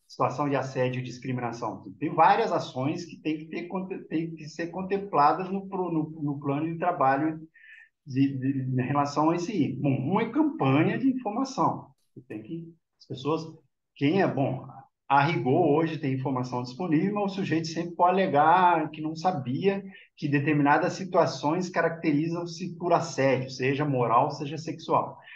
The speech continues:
Aí você faz uma cartilha. Uma das ações do plano seria elaborar uma cartilha informativa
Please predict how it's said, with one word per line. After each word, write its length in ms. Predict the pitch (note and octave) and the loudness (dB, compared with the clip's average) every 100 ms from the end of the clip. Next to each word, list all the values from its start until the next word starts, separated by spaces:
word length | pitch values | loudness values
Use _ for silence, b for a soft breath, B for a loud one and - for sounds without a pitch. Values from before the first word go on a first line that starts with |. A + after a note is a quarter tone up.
| B | B
Aí 120 | C#3+ C3 | -2 2
você 160 | G3 | 2
faz 260 | G3 F#3 F#3+ | 6 6 6
uma 140 | G#3+ | 4
cartilha. 540 | - - - A3 F3+ A#2 | 2 -2 -4 -4 -2 0
Uma 180 | D#3 | 0
das 160 | F3+ F3 | 2 2
ações 380 | D3 - C3+ C3+ | 0 0 0 2
do 160 | C#3+ | 0
plano 440 | C3+ C3+ D3+ A3 C4+ | 2 2 4 2 0
seria 560 | C#4 G#3+ D#3+ D#3+ - B B B | 0 0 2 0 -2 B B B
elaborar 720 | C#3 D3 D3+ D3+ C#3 B2+ D3+ | 0 4 4 4 4 6 4
uma 140 | F3+ F#3+ | 2 0
cartilha 880 | F#3+ - - - C3+ E3 F#3 F#3 B - | -2 -4 -8 -4 -2 0 0 0 B -6
informativa 1160 | E3 F3 F#3+ F#3+ F3+ - - C#3 E3 F3 F#3 | -4 0 2 4 2 0 -4 -2 0 0 -4